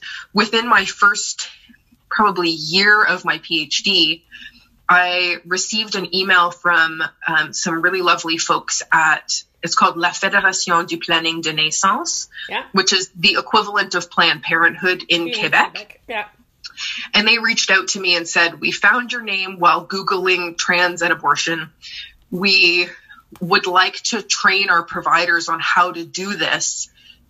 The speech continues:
Speaker 1: Do you have any resources for us? Do you have any suggestions of scholarly articles or policy guidelines or, like, anything?" And I essentially said, "Well, no, there is nothing, um, but I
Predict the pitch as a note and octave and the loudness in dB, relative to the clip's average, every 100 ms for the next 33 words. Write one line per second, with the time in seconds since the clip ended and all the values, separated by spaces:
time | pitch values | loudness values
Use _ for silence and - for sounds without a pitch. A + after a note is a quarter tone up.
0 | _ G3 F#3+ G3 G3+ G#3 F#3+ D#3 F3 F3+ | _ 0 2 4 2 0 -8 -8 -4 0
1 | E3 D#3 - D#3+ - D3+ C#3+ - - - | 2 0 -2 -6 -2 2 4 2 -2 -6
2 | D#3+ E3 F3+ F3 D#3+ - D#3+ D3+ E3 - | -6 0 0 0 -4 -4 -2 0 0 0
3 | E3 D#3 D3 C#3 - _ - _ - F3 | -6 -4 -4 -4 -10 _ -20 _ -2 2
4 | E3+ D#3 E3 E3+ G#3+ G#3+ F#3 E3 D3 - | 4 2 2 2 2 0 -6 -6 -8 -4
5 | - G#3 G3 - F3+ E3 D#3+ E3 D#3+ D#3 | -2 -2 -2 -6 -2 2 2 2 2 2
6 | D3 - D3+ D#3+ D#3+ - F3 D#3+ D#3+ - | 0 -2 -2 -2 -6 -2 -2 0 -2 -2
7 | - D3+ _ _ _ _ _ _ - - | -2 -4 _ _ _ _ _ _ -18 -2
8 | G3+ G3 G3 G#3 G3+ G3 F3 - F3 - | 0 0 0 -2 -2 0 0 2 2 0
9 | - F3+ E3+ E3+ F#3 F#3+ F3+ E3 E3+ E3+ | -10 0 0 4 2 2 2 0 0 -2
10 | E3+ D#3 - D#3+ C3+ E3 G3 - - - | 0 0 0 -4 -4 -6 -12 -18 -20 -18
11 | - - F#3 F3 E3+ F#3 F3 | -12 0 2 2 2 4 4